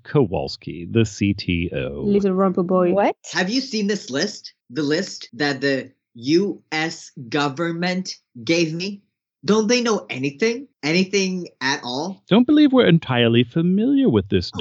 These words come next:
Speaker 1: document.
Speaker 4: yes. Yes, you are. Office of Ports, Waterways, and Coastal Security.
Speaker 3: Mm, sounds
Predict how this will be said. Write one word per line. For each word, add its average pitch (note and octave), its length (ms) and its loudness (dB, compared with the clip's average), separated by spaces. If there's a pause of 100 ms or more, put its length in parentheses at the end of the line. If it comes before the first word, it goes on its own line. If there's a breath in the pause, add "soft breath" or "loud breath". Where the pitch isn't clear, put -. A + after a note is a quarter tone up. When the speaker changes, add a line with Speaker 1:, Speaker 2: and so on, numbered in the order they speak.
Speaker 1:
document. F#2+ 320 -4
Speaker 4:
yes. F3+ 320 2 (140)
Yes, D#3 380 -4
you C#3 260 0
are. B2 460 -4 (340)
Office B2+ 320 -6
of G#2+ 80 -12 (240)
Ports, F#3 720 0 (240)
Waterways, E3 760 0
and A2+ 200 -12
Coastal F3 480 -4
Security. F3+ 600 2
Speaker 3:
Mm, B3 120 -8
sounds D4 400 -2